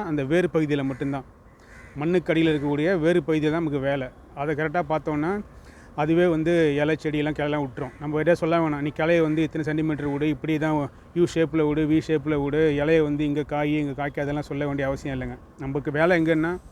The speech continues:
நல்லா ஒரு வெயில், காற்றோட்டம், தேவையான நீர், தேவைப்பட்டா உரம், ஆடு மாடு மேயாம கரெக்டா வந்து பாதுகாப்பு பண்ணி வேர்ல உரத்தை கொடுத்தோன்னா நமக்கு அழகா வளர்ந்து நாளைக்கு ஒரு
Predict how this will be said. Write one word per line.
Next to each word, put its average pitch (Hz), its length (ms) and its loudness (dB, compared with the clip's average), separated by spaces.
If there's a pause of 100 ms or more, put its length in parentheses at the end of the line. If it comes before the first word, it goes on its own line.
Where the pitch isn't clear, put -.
(560)
நல்லா 156 280 0
ஒரு 175 160 4
வெயில், 165 500 2 (240)
காற்றோட்டம், 147 640 -4 (560)
தேவையான 156 420 2
நீர், 151 480 0 (120)
தேவைப்பட்டா 147 500 -4
உரம், 143 420 -4
ஆடு 151 240 0
மாடு 143 260 -2
மேயாம 143 560 -2
கரெக்டா 147 300 -4
வந்து 143 180 -2
பாதுகாப்பு 143 500 0
பண்ணி 139 400 -2 (400)
வேர்ல 165 320 4
உரத்தை 151 360 0
கொடுத்தோன்னா 143 480 -6 (280)
நமக்கு 147 340 -2 (580)
அழகா 147 320 2
வளர்ந்து 147 480 0 (280)
நாளைக்கு 151 580 -2
ஒரு 147 260 0